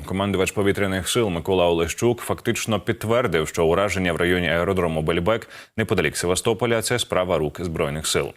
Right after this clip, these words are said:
У своєму Telegram-дописі генерал-лейтенант подякував бійцям за очищення півострова та запевнив, що українські авіатори обов'язково повернуться на рідне литовище. Раніше жителі Криму сповіщали про вибухи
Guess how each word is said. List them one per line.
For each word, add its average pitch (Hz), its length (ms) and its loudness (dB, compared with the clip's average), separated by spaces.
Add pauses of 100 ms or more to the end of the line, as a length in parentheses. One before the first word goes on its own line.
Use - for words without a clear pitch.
(280)
У 85 180 0
своєму 92 380 2
Telegram-дописі 92 1000 0
генерал-лейтенант 92 840 0
подякував 92 500 2
бійцям 85 440 0
за 87 120 2
очищення 117 680 0
півострова 92 600 0
та 92 140 -4
запевнив, 82 580 0 (260)
що 90 220 0
українські 87 580 -2
авіатори 85 440 0
обов'язково 85 680 0
повернуться 87 640 -2
на 82 140 0
рідне 76 220 -4
литовище. 76 640 -4 (180)
Раніше 87 440 -2
жителі 80 320 -2
Криму 107 300 0
сповіщали 90 560 0
про 90 160 -2
вибухи 92 480 0